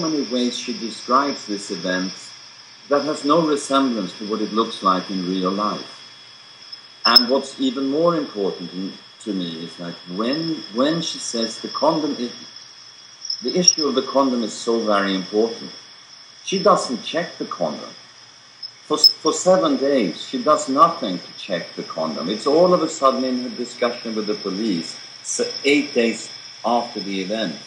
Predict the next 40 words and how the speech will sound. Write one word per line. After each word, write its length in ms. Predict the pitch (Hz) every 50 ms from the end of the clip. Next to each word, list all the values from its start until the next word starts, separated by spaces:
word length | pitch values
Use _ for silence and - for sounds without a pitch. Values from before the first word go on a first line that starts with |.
| - - - - - - - - - -
that 140 | 110 110 -
she 80 | -
says, 240 | 107 - 110 104 - - -
"Oh, 400 | 127 151 196 208 175 - - - - - - - -
I 140 | 92 156
think 300 | 175 - - 151 123 -
I 100 | 107 90
have 220 | 87 107 135 139 135
the 80 | 170
condom 420 | - - - 87 85 78 78 76 82
and 80 | 92
I 120 | 127 139 143
can 160 | - 107 90
check 280 | - - 82 82 - -
it 140 | 101 87
now." 260 | 120 147 165 165 113 - - - - - - - - - - - - - - - - - -
I 40 | 120
mean, 140 | 127 131
so 160 | 123 - - 143
it's, 280 | 156 147 - - -
there's 280 | - 127 156 160 160 -
something 520 | - 170 180 190 175 156 175 156 151 127 -
that, 240 | 139 151 - - - - - - - - - - - - - - -
there 120 | - 147 160
is 240 | 160 160 - -
n-, 220 | 131 127 131 139 131 - - - - - - - - - - - - 117
nothing 640 | 120 123 151 175 190 185 - - - 135 110 101 90
in 140 | 98 107 101
the 120 | 98 101
story 400 | - - - 92 85 92 87 85
about 260 | 80 - 87 90 90 -
the 80 | 87
condom 420 | - - - 87 85 82 78 80 80
that 200 | 85 90 - -
makes 220 | 82 78 76 -
sense 360 | - - 85 80 80 76 - - - -
to 60 | - 64
me. 1120 | 62 - - - - - - - - - - - - - - - - - - - - -
It's, 260 | - - - - - -
it, 120 | - -